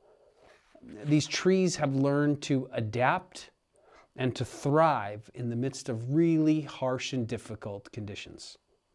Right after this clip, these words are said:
Um, they grow deep roots, they filter out poisons, um, they, they serve a purpose ecologically. Um, they also filter out silt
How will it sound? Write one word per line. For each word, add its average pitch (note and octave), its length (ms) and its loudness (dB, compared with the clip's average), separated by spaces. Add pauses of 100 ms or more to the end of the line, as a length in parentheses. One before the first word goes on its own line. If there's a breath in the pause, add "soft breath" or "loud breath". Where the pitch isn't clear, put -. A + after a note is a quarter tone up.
(1040 soft breath)
Um, G#2+ 160 -8
they A2+ 80 -4
grow A#2 160 -2
deep D#3+ 280 6
roots, F3+ 460 8 (1200)
they A2+ 100 -6
filter F3 540 2
out C#3+ 180 2
poisons, B2 800 -4 (1000 soft breath)
um, A2 140 -6
they, B2+ 260 0
they B2 140 -2
serve D#3 540 6
a C3 100 0
purpose - 680 0
ecologically. D3+ 960 2 (460 loud breath)
Um, A#2 140 -4
they B2+ 100 0
also D3 300 4
filter D3 420 0
out A#2+ 160 -4
silt - 540 4